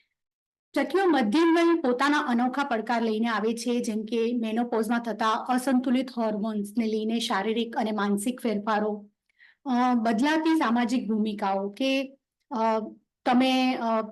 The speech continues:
પત્ની, અ, પત્ની તરીકે, માતા તરીકે, પુત્રવધુ તરીકે પણ એક, અ,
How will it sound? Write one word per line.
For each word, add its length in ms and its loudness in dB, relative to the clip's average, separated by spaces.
પત્ની, 340 2
અ, 300 0
પત્ની 320 2
તરીકે, 480 2
માતા 360 0
તરીકે, 520 -2
પુત્રવધુ 500 0
તરીકે 360 0
પણ 320 2
એક, 300 -4
અ, 380 0